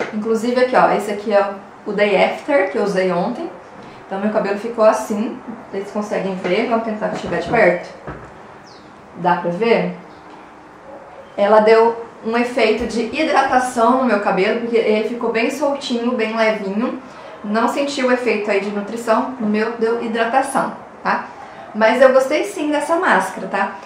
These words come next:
Mas deixando aí quinze minutinhos, ela foi, ó, foi joinha.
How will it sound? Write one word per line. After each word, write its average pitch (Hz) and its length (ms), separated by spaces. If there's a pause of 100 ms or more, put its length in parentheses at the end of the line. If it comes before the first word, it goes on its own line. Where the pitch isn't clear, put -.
(160)
Mas 190 240
deixando 220 320
aí 233 220
quinze 269 320
minutinhos, 240 540
ela 220 120
foi, 226 180
ó, 233 160 (1300)
foi 214 160
joinha. 208 580